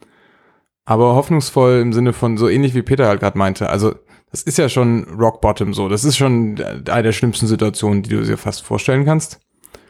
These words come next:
Aber trotzdem geht es, also die Leute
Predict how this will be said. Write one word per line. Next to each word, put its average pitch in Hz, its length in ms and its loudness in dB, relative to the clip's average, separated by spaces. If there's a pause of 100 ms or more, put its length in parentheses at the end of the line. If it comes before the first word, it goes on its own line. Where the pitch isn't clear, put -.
(580)
Aber 117 360 0 (200)
trotzdem 117 1300 0 (1000)
geht 127 280 -2
es, - 260 -2
also 107 220 -2
die 113 100 0
Leute 110 460 2